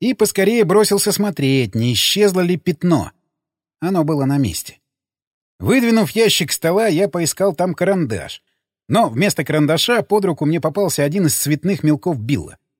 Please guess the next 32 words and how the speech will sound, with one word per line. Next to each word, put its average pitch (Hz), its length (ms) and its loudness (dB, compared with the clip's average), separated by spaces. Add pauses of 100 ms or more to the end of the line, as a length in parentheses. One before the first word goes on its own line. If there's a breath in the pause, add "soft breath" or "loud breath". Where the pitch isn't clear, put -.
(540)
Я 208 220 2
стал 214 240 2
на 180 120 2
колени 202 500 2
и 151 60 0
тщательно 196 480 0
очертил 160 440 -2
на 156 100 2
полу 180 300 0
ножку 156 360 -2
стола, 151 540 -4 (460)
чтобы 104 280 -6
потом 135 300 0
поставить 131 460 -4
его 123 100 -6
точно 127 320 -4
на 147 100 0
место, 123 340 -4
если 104 320 -8
кто-нибудь 123 460 -2
его 123 180 -2
сдвинет. 113 500 -6 (760)
Затем 233 340 0
я 214 160 2
как 208 200 0
бы 147 100 2
машинально 151 580 0
положил 127 380 0
мелок 175 400 2
точно 190 540 0
на 127 160 -2
пятно. - 540 -8